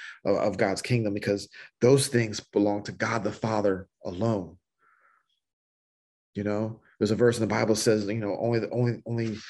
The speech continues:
the Father knows the time of his return, right? And we've been waiting, right?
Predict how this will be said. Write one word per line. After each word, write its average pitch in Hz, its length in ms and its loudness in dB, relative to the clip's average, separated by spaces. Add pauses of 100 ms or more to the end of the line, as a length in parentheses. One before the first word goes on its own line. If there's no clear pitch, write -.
(220)
the 104 60 -2
Father 135 460 2
knows 98 760 -2
the 104 80 -10
time 113 300 0
of 107 100 2
his 101 160 -2
return, 92 480 -2 (1300)
right? 92 180 -4
And 95 100 -4
we've 131 100 4
been 107 160 0
waiting, 123 440 0 (360)
right? 107 320 -2